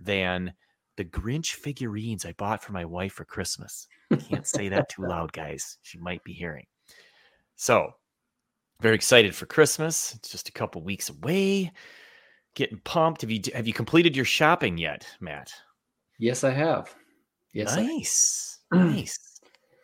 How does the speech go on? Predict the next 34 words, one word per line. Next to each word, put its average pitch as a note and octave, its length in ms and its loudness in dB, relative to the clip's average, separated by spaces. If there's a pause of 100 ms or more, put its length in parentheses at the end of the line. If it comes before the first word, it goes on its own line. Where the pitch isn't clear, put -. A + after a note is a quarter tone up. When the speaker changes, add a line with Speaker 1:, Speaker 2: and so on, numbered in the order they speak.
(260)
Speaker 1:
I've - 100 -20
Speaker 2:
Good - 80 0
to C3+ 60 8
Speaker 1:
gotta C#3 120 6
Speaker 2:
be C#3+ 160 8
on C3+ 120 2
top C3+ 200 6
of - 80 -14
things. - 440 -10 (340)
Speaker 1:
Right. A#2 260 12
I've G2 120 -6
just E3+ 120 -6
got B3+ 120 2
a - 60 2
couple C#3 300 2
more, G2 340 2
but E2+ 120 -2
I'm, D3 260 -2 (140)
I'm C#3 100 -8
feeling A3 280 2
pretty, C3 560 -4
feeling D#3 160 -6
pretty G#2+ 240 -2
good. E2 340 -4 (960)
All F3+ 60 10
right. F#3+ 180 12
Well, G3 120 4
let's, B3 300 6
let's G#3+ 200 -2
just D4+ 160 0
start F3 280 6
off B2+ 300 6
with G#2+ 140 -6
quarterbacks. F#2+ 840 4